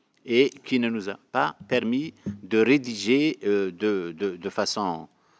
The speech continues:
euh, convenable le projet de texte. Mais il s'agit de paragraphes de procédure qui ne touchent pas du tout au texte.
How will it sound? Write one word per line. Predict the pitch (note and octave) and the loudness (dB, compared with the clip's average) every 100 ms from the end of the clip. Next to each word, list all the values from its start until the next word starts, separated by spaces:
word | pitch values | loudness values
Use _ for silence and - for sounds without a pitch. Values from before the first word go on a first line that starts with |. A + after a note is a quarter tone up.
| _ - | _ -10
euh, | E2+ E2+ | -8 -2
convenable | - C#3 A2 A2+ A#2+ C#3 D3 - | 2 2 4 4 2 2 -2 -2
le | A2+ | -2
projet | G#2 A2+ G#2 F#2 | 0 0 -2 -4
de | F2+ | -2
texte. | F#2+ - | -4 -2
Mais | G#2 A#2+ | 0 2
il | |
s'agit | A2+ B2 B2 | 2 0 0
de | B2+ | 0
paragraphes | A2+ A#2+ G#2+ B2+ A2 | 2 2 2 2 2
de | B2 | 0
procédure | D3+ B2 - F#2+ C3 - | 0 -2 -4 -6 -8 -6
qui | A2+ | -4
ne | G2+ | -4
touchent | - F#2 | -8 -8
pas | A2+ | -6
du | F2+ F#2 | -6 -6
tout | C3 | -6
au | E2+ | -6
texte. | - - - | -8 -16 -16